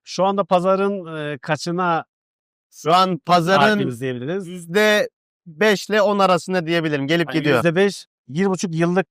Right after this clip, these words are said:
Speaker 1: üretim süreci için çok büyük bir rakam aslında. Bakıldığı zaman büyük hacimlerin içinde yüzde beş ki iki bin yirmi yedi, iki bin yirmi altı vizyonunda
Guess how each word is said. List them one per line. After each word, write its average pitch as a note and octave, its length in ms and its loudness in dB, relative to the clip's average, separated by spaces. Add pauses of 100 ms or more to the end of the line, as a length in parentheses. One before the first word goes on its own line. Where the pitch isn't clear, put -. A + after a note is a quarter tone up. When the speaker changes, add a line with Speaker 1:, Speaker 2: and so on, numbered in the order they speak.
(160)
Speaker 1:
üretim D#3 320 0
süreci E3+ 360 -2
için B3+ 240 -6
çok F#3+ 200 -2
büyük G3 200 -2
bir G3 60 0
rakam C#3+ 280 2
aslında. A#2 540 -4 (380)
Bakıldığı D#3 340 2
zaman D#3 260 0
büyük E3+ 260 0
hacimlerin E3 440 0
içinde D#3 200 -6
yüzde D#3+ 340 0
beş A#3+ 200 -2 (400)
ki A3+ 520 -4 (420)
iki F3 220 -4
bin G3+ 80 2
yirmi F#3+ 340 2
yedi, F#3 280 2
iki D#3 260 -2
bin F3 80 0
yirmi E3+ 260 0
altı E3+ 260 4
vizyonunda F3 760 0